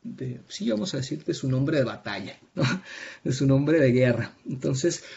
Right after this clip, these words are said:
porque buscan también como identificar, este, a, a la ciudad con sus habitantes, buscan esto que es, que, digamos, eh,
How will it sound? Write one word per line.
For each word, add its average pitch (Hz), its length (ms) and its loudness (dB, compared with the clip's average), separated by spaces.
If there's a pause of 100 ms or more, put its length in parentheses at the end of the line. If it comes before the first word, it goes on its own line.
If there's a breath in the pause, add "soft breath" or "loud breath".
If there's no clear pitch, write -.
(160 loud breath)
porque 175 220 4
buscan 185 380 8
también 165 380 4
como 175 340 2
identificar, 147 1080 2
este, 120 720 -4 (100)
a, 113 460 -10 (100)
a 131 220 -8
la 123 160 -2
ciudad 123 360 -4
con 147 200 -4
sus 131 220 -8
habitantes, 120 680 -2
buscan 156 440 -2 (600 loud breath)
esto 156 360 2
que 170 80 4
es, 131 180 4
que, 120 380 4
digamos, 127 580 2
eh, 139 180 -2